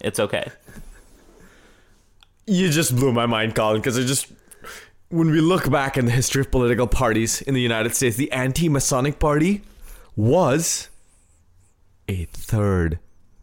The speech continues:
Speaker 2: party.
Speaker 1: I know they were.
Speaker 2: Oh, D three third. Oh.
Speaker 1: Wow.
Speaker 2: What? No. Okay. With that.
Speaker 1: Now that we have gotten our brains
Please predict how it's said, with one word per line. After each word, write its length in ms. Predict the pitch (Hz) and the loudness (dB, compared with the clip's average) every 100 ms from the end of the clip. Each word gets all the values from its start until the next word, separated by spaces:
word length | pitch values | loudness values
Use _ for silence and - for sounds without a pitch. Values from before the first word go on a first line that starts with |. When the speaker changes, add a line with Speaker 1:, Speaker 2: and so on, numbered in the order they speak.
| _ | _
Speaker 2:
party. 1040 | - - 90 95 90 90 90 85 80 73 69 - - - | -2 -2 -2 -2 0 0 0 2 0 -2 -6 -14 -16 -12
Speaker 1:
I 180 | 113 | -8
know 320 | 117 113 117 170 | -4 0 0 0
they 160 | 123 | 0
were. 520 | 104 101 92 90 180 180 | 2 2 2 0 -2 -4
Speaker 2:
Oh, 540 | - - 349 339 330 | -2 0 2 2 0
D 220 | 311 294 233 | -2 -2 -2
three 240 | 285 285 | -2 -2
third. 360 | - 262 254 - | 0 -2 -2 -6
Oh. 360 | - 226 277 302 | -4 0 0 0
Speaker 1:
Wow. 880 | 254 120 113 120 123 117 113 107 - | -2 -6 -2 0 2 2 2 4 4
Speaker 2:
What? 600 | 285 294 277 - - 220 | 6 4 2 -4 -14 -4
No. 500 | 254 254 240 208 175 | 0 4 4 4 4
Okay. 280 | 180 160 - - - - - | 2 0 0 -8 -14 -16 -6
With 400 | - 175 233 294 - 208 147 | 0 2 4 2 -2 -2 2
that. 540 | 185 190 185 - - - - - - | 2 2 0 0 0 -2 -12 -8 -2
Speaker 1:
Now 360 | 131 160 220 | 0 2 2
that 180 | 220 196 | 2 2
we 240 | 185 185 196 | 2 2 2
have 220 | 180 143 | 0 0
gotten 420 | 143 135 156 151 | 0 2 2 0
our 320 | - 135 135 | 0 2 2
brains 680 | 123 120 113 120 127 143 143 | 0 -2 0 2 2 0 -2